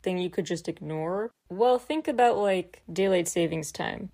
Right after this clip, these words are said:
That is a great example of time is an illusion. Like, we just fictionally, as a society, mutually agree, "Okay, now it's this time,"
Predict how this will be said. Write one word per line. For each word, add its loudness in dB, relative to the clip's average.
That 4
is 4
a 4
great 2
example -2
of -4
time 0
is 4
an 2
illusion. 0
Like, 2
we 0
just -2
fictionally, 0
as 2
a 4
society, 2
mutually 0
agree, 4
"Okay, 4
now 2
it's -2
this 0
time," -8